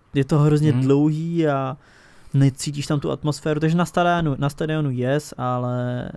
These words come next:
Speaker 1: v televizi vůbec a
Speaker 2: Mhm.
Speaker 1: na Slovensko kvůli tomu nepojedu.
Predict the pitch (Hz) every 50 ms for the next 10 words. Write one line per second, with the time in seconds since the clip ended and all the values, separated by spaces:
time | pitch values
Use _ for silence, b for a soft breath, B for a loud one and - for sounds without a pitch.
0 | - - 131 127 - - 143 135 135 131 131 123 123 120 120 127 135 139 139 -
1 | - - - 131 127 123 - 135 139 147 147 147 139 127 - - 147 131 127 117
2 | - 143 131 - 127 123 127 123 120 113 113 - 117 113 113 -